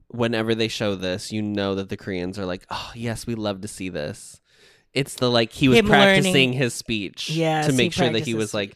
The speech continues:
Speaker 1: doing it
Speaker 2: Yeah.
Speaker 1: correctly. But I do love Junwon.
Speaker 2: Me
Speaker 1: And the
Speaker 2: neither.
Speaker 1: hype really jumped out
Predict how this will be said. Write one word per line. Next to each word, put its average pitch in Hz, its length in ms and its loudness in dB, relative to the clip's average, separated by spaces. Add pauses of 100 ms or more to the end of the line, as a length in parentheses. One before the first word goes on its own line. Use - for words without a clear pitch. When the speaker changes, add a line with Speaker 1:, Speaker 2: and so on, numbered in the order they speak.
Speaker 1:
doing 101 360 -4
it 87 160 -10 (100)
Speaker 2:
Yeah. 135 60 -12
Speaker 1:
correctly. - 540 -8 (420)
But 117 80 0
I 120 60 4
do 113 200 -2
love 104 160 0
Junwon. 92 640 -10
Speaker 2:
Me 123 80 -14 (100)
Speaker 1:
And 131 160 4
the 120 40 4
Speaker 2:
neither. - 0 -
Speaker 1:
hype 151 300 4
really 107 520 0
jumped 90 320 -8
out 69 240 -10